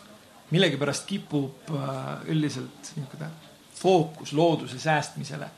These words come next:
korreleeruma ühiskonna jõukusega. Ja ühiskonna jõukus kipub tuleneval-, tulenema sellelt, et millisel määral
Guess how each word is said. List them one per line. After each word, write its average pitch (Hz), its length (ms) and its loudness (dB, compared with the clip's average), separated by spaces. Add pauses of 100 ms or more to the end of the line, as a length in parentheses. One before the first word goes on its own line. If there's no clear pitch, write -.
(340)
korreleeruma 151 720 6
ühiskonna 139 360 0
jõukusega. 151 560 0 (580)
Ja 147 100 4
ühiskonna 147 480 2
jõukus 175 760 0 (240)
kipub 143 400 -4
tuleneval-, 131 720 -2
tulenema 131 400 -2
sellelt, 143 520 -2
et 160 140 -16
millisel 139 400 -4
määral 143 420 2